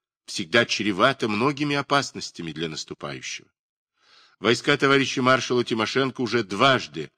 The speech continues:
в январе и в марте, пытались выбраться с этого выступа, и оба раза они терпели неудачи».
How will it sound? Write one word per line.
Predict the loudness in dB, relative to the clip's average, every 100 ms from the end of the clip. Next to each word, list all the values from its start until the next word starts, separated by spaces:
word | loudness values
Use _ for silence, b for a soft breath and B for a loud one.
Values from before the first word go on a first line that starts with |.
| _ _ _
в | -10
январе | -4 -2 2 4 4
и | 2 -2
в | 0
марте, | 2 2 2 -6
пытались | -8 0 0 0 -4
выбраться | 0 0 0 -6 -8
с | -6
этого | -6 -4 -6
выступа, | -6 -8 -14 _ -18 _ b b
и | -2
оба | 2 4 4
раза | 4 4 0
они | 2 0 0
терпели | 0 -2 0 0
неудачи». | 0 -6 -2 -4 -4 -12